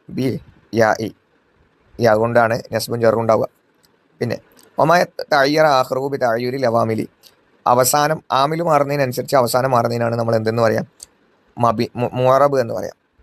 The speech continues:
ഓക്കെ. പിന്നെ റായിത്തു സബഅ ബക്കറാത്തിൻ, റായിത്തു ഞാൻ കണ്ടു, സബഅ ബക്കറാത്തിൻ,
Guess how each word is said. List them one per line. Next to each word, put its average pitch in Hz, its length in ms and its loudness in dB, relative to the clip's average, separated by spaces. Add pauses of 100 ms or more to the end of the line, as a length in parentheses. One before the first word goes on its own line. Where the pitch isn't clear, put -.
(300)
ഓക്കെ. - 120 -20 (640)
പിന്നെ - 140 0 (120)
റായിത്തു 151 360 0
സബഅ 135 260 2 (260)
ബക്കറാത്തിൻ, 120 580 0 (920)
റായിത്തു 120 380 0
ഞാൻ 123 140 2
കണ്ടു, 120 200 0 (100)
സബഅ 123 220 2 (100)
ബക്കറാത്തിൻ, 120 500 0